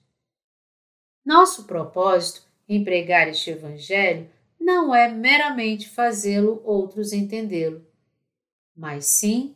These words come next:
levar outras pessoas a receber o Espírito Santo. O fato de que aqueles que creem no Evangelho que nós pregamos são perdoados por todos os seus pecados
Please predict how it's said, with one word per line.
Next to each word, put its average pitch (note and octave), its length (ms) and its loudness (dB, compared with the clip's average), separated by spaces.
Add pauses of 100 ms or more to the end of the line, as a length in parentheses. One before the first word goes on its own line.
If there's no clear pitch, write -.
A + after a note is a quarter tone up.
levar E3+ 480 2
outras D4 420 2
pessoas A#3+ 800 0 (200)
a D4+ 120 2
receber B3 640 0
o G#3 80 4
Espírito F#3 580 -6
Santo. D3+ 580 -8 (1120)
O F3+ 120 -10
fato A3+ 540 4
de E3+ 160 -12
que E3 500 -8 (160)
aqueles C4+ 500 2
que A#3 160 -6
creem F3+ 300 -2
no E3+ 160 -8
Evangelho G3+ 800 0
que E3+ 120 -18
nós F#3 360 -2
pregamos E3+ 840 -4 (200)
são F3 300 -10
perdoados B3 920 2
por - 260 -20 (140)
todos C4 440 2
os F#3 180 -6
seus C#3 260 -8
pecados G3+ 800 -2